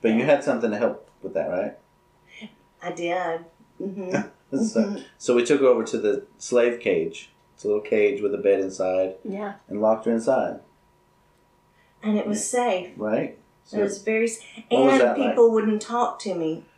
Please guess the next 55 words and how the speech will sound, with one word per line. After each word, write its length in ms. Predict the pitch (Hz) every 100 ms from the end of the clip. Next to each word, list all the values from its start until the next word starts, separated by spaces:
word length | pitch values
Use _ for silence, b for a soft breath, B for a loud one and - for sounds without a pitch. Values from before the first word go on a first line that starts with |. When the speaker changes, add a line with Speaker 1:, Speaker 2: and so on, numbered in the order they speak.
| _
Speaker 2:
when 160 | 185 175
I 100 | 170
was 140 | 165
in 100 | 165
the 80 | 160
cage, 500 | - 156 143 139 -
which 220 | - -
was 180 | - -
good. 420 | 156 139 127 - 117
Speaker 1:
Right. 240 | 107 -
And 140 | 110
I 140 | 113 113
talked 280 | 147 139 -
to 40 |
somebody 300 | - 107 101
there 160 | 95 98
at 80 | 92
the 80 | 95
dungeon. 300 | 107 104 95
They 80 |
said 220 | 92 92 98
they 100 | 98
really 300 | 104 101 95
like 320 | 95 - -
the 60 |
cage 360 | 95 92 85 -
because 380 | 90 - 92 90
they 220 | 101 110
know 440 | 113 87 85 87 - b b b _ _ _ _
that 160 | 104 95
if 120 | 92
they 100 | 101
get 100 | 101
in 80 | 92
the 60 |
cage, 640 | 90 101 95 90 - - _ _ _ _
that's 200 | 92 92
their 100 | 87
solitude. 580 | 85 85 82 - 69 - _ _
Speaker 2:
Right. 120 | -
Speaker 1:
People 260 | 104 - 104
know 160 | 101 98
not 240 | 92 -
to 120 | -
talk 220 | 82 82 -
to 40 |
you 40 | -
in 40 |
the 40 | -
cage. 400 | - - - -
Speaker 2:
Right. 260 | 135 135 131
Speaker 1:
'Cause 60 | -
that's 160 | 85 -
your 60 |
solitude. 500 | - 65 62 65 64